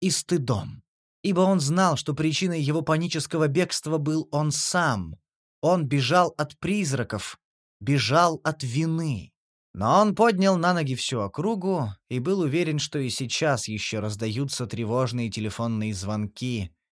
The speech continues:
и очень скоро это место наводнят полицейские.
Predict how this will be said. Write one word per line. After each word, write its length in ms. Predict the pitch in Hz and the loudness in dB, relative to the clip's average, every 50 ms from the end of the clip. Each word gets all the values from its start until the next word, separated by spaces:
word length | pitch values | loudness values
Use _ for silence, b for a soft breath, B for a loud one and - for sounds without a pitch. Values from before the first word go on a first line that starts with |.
| _ _ - | _ _ -10
и 160 | 107 113 - _ | -10 -10 -8 _
очень 400 | - 170 208 196 - - 175 185 | 0 0 2 2 0 -2 -2 -2
скоро 460 | 160 - - - - - 151 151 156 156 | -2 -2 -6 -6 -2 0 2 2 2 0
это 320 | 143 147 135 - 113 107 | 0 -2 -4 -4 -4 -2
место 400 | 101 107 117 120 - - - 117 | -2 -2 -2 -2 -4 -4 -6 -4
наводнят 560 | 113 110 95 104 92 85 98 104 98 92 _ | -4 -4 -4 -4 -6 -4 -4 -4 -4 -4 _
полицейские. 1040 | - 104 95 98 92 - - 90 80 82 78 - - - - 85 80 - - 107 - | -8 -8 -8 -8 -8 -8 -10 -10 -10 -8 -8 -10 -10 -10 -12 -14 -12 -12 -14 -16 -20